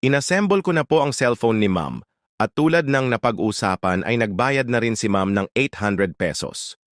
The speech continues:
Kahit na uuwing talunan si Ma'am sa deal namin, ay uuwi naman siyang panatag at satisfied na kliyente ng Euritech Repair Shop. Sana po ay nag-enjoy kayo sa panonood sa videong ito, katulad sa pag-i-enjoy kong gumawa ng mga makabuluhang content para sa inyo.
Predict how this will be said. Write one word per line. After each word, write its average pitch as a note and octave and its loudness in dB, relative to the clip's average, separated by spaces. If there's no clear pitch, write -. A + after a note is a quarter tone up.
Kahit C#3 2
na C3 2
uuwing A#2 2
talunan A2+ 2
si G#2+ -2
Ma'am G#2 0
sa - -2
deal G2 0
namin, F#2+ 0
ay A2+ 0
uuwi C3+ 0
naman A2+ 0
siyang G#2 -2
panatag G2+ -2
at G2 -2
satisfied G#2+ -2
na F#2+ 0
kliyente G2 0
ng F#2 -2
Euritech F2+ -2
Repair D#2+ -2
Shop. C2+ -4
Sana F#3+ 2
po F#3+ 2
ay E3 2
nag-enjoy C3 2
kayo B2 2
sa A#2+ -6
panonood A2 2
sa G#2 -2
videong G2 0
ito, D#2+ -4
katulad D#3+ 2
sa C#3+ -2
pag-i-enjoy B2+ 0
kong A#2+ 0
gumawa G#2 2
ng G2 0
mga G2 0
makabuluhang G2+ 0
content F#2+ 0
para F2 -4
sa - -8
inyo. C#2+ -10